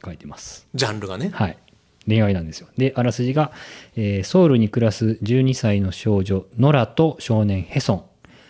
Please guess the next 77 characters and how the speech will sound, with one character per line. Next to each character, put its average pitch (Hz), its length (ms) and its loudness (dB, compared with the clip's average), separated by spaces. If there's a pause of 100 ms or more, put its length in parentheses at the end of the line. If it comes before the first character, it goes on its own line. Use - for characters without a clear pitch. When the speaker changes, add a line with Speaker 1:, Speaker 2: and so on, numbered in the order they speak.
(120)
Speaker 1:
二 - 240 0
人 120 120 4
は 101 60 4
お 95 60 0
互 104 260 2
い - 40 4
に 104 80 0
恋 131 260 2
心 104 300 -2
を 98 40 0
抱 110 200 -2
い 110 60 -4
て 117 100 -6
い 107 80 -6
た 107 160 -4
が、 139 260 -2 (280)
ノ 156 180 4
ラ 156 140 4
の 143 120 0
海 139 240 0
外 139 200 0
移 135 60 -2
住 131 220 0
に 123 140 2
よ 147 100 2
り 131 60 4
離 110 220 2
れ 101 120 2
離 113 240 4
れ 92 100 -2
に 87 60 -4
な 87 80 -4
っ - 20 -14
て - 120 -18
し - 140 -2
ま 104 140 4
う。 - 20 0
Speaker 2:
は - 140 -8
あ。 - 40 -20 (460)
Speaker 1:
十 156 160 4
二 180 100 4
年 170 200 4
後、 160 100 4
二 202 220 6
十 160 180 4
四 156 240 4
歳 139 200 2
に 135 60 2
な 139 80 2
り、 147 260 0 (120)
ニ 147 180 4
ュ 233 140 6
ー - 20 6
ヨ 220 220 6
ー - 40 -10
ク - 100 -16
と 143 120 0
ソ 151 200 2
ウ 139 60 6
ル 123 60 2
で 117 60 0
そ - 140 -4
れ 131 100 4
ぞ 127 100 4
れ 110 80 2
の 104 120 2
人 117 260 0
生 107 140 -2
を 101 80 0
歩 113 180 2
ん 113 60 4
で 113 80 2
い 110 40 -2
た 101 120 -4
二 113 200 -2
人 98 140 -2
は、 113 260 0